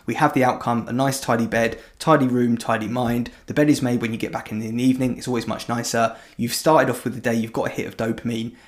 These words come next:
and you go about your day. You've already made progress before you've even, you know, you haven't been up thirty seconds. And that's great, unless your partner is one of these people who works, uh, doesn't start work till late and they're in bed and you have to get up early. Shana's got that problem now. Um,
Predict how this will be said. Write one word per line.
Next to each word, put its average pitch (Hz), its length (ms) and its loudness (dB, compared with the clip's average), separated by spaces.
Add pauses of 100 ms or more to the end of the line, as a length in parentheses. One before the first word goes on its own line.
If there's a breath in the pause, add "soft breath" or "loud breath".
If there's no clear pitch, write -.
and 117 100 -8
you - 60 -4
go 113 140 -2
about - 200 -4
your - 60 -4
day. - 380 2
You've 127 180 -4
already 160 300 8
made 135 200 4
progress 123 320 0
before 120 300 -4
you've 117 160 2
even, 113 400 -2 (160)
you 123 80 -2
know, 117 80 -2
you 113 180 -4
haven't 117 280 -6
been 117 160 0
up - 100 -4
thirty - 280 -2
seconds. - 420 -8
And 123 100 -4
that's - 100 -4
great, 107 320 -4 (200 soft breath)
unless 117 180 -4
your 123 80 -6
partner 110 320 -2
is 113 300 -8 (260)
one 117 140 0
of 113 80 -2
these 110 140 -4
people 110 220 -4
who 113 120 -6
works, - 420 -4 (240 loud breath)
uh, 110 440 -2 (180)
doesn't 117 200 -2
start 117 200 0
work 110 140 0
till 110 120 -6
late 107 200 -2
and 113 120 -6
they're 110 160 -4
in 117 80 -8
bed 107 220 -6
and 156 100 -6
you 165 80 -6
have - 120 -8
to - 60 -14
get - 160 -4
up - 120 -8
early. 104 340 -6 (220 soft breath)
Shana's 107 340 -4
got 95 140 -10
that 101 100 -10
problem 101 300 -10
now. 104 180 -8 (300 loud breath)
Um, 127 340 2